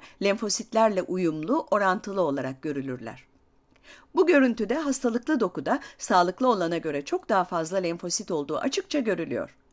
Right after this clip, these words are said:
Bunlar çölyak hastalığının temel belirtileri. Eğer doku örneğinde bunlar gözleniyorsa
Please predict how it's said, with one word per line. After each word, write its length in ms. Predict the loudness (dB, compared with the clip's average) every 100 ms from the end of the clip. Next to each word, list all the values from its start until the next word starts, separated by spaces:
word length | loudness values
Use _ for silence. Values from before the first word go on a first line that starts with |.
| _ _ -20 -6 4
Bunlar 280 | 8 8
çölyak 320 | 6 4 4 4
hastalığının 580 | 2 4 2 2 0
temel 420 | 2 6 6 6 2
belirtileri. 600 | -2 -6 -8 -10 -12 -14 -20 _ _ _ _ _ _ _ _ _ _ _ _ 8
Eğer 400 | 8 6 2 0
doku 240 | 2 4
örneğinde 500 | 6 4 0 -2 -2
bunlar 320 | 0 4 4
gözleniyorsa 920 | 4 0 0 0 2 2 0 0 -2